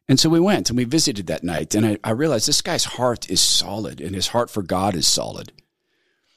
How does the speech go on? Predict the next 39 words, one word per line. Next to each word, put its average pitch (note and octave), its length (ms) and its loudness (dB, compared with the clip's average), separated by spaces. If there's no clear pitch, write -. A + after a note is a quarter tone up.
And B2+ 180 8
then, C#3 100 4
of D3 80 0
course, A2 440 2
<laughs> - 180 -10
because A2+ 640 0
when A2+ 180 2
I'm A2 140 0
developing A2+ 440 0
a G#2+ 60 2
brotherhood B2 400 0
with F2 100 -2
someone, G2+ 320 0
I C3+ 140 0
need D3+ 260 4
to, F#2+ 260 2
if - 160 -2
they'll A2 140 2
go, E2 480 0
go C#3+ 100 6
to C3+ 80 0
the A2 140 0
gym A#2+ 260 2
with F#2+ 160 -2
them D#2+ 140 -4
to F2 80 -6
see A2+ 140 2
what F#2+ 120 -4
that's G#2 240 2
like. C#2+ 180 -6
We D3+ 120 4
actually B2 280 0
worked G#2 240 -2
out F2+ 100 2
outside G2 440 0
in D2+ 100 -4
the D#2 60 -4
track. F#2 460 -2
And G#2 100 0